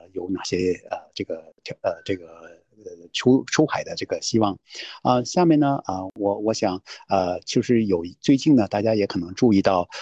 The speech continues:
这个有一家德国药企跟，就是 Pfizer，就是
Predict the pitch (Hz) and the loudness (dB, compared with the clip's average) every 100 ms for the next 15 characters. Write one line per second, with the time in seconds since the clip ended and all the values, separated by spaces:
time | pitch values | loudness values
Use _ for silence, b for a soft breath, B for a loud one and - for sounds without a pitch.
0 | B 120 104 90 85 85 98 87 104 131 | B -4 -2 -2 -4 -8 -4 -2 0 0
1 | 135 98 160 - 98 101 92 - - 82 | 2 2 2 2 0 2 0 -4 -10 -6
2 | - 113 117 113 113 - 131 101 - - | 0 2 2 0 -2 0 0 -2 -4 0
3 | 143 139 101 85 101 | 0 2 0 -2 -8